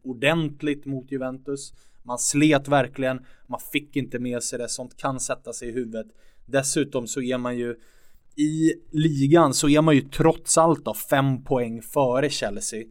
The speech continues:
Så att det är inte den här pressen på att knipa fjärdeplatsen. Eh, man spelar inte med kniven mot strupen i den här matchen. Så att det kan vara lite, ja, lite motivationsbrist kanske då efter en tung vecka.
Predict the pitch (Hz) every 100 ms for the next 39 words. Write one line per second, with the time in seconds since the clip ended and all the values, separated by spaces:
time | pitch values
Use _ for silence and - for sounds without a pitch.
0 | - - - - - - 123 135 151 139
1 | 139 123 123 - 139 - - 113 117 107
2 | - 117 113 127 - 120 110 104 113 -
3 | - 113 107 107 - - - - - -
4 | - - - - 127 135 - 156 147 139
5 | 139 156 131 139 139 170 147 139 170 135
6 | 113 110 107 - 101 - - - - -
7 | 143 143 180 175 151 156 147 143 165 151
8 | 147 143 135 123 - - - - 135 160
9 | 175 170 165 165 160 143 165 143 135 -
10 | 147 135 139 135 135 131 196 156 - -
11 | - 113 113 120 113 107 - 113 120 113
12 | 113 - 120